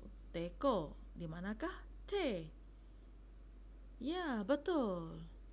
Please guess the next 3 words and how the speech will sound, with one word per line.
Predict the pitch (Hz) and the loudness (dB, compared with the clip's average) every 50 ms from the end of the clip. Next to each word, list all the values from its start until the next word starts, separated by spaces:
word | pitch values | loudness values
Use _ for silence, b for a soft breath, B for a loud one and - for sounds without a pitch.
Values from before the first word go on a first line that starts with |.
| - - - - - - - - | -14 -14 -16 -16 -16 -18 -10 -6
Lorekkan | - 175 175 175 175 - - - - 208 220 247 294 359 453 - B B B B B B B B - - | -4 -2 0 0 -2 -4 -4 -2 0 2 4 4 2 2 -2 -6 B B B B B B B B -10 -8
dan | 151 151 160 160 160 - | -6 -6 -4 -6 -4 -2
tulislah | 214 240 269 320 370 359 - 240 233 233 240 240 | -2 -2 0 -2 -2 -2 -2 0 0 0 0 -2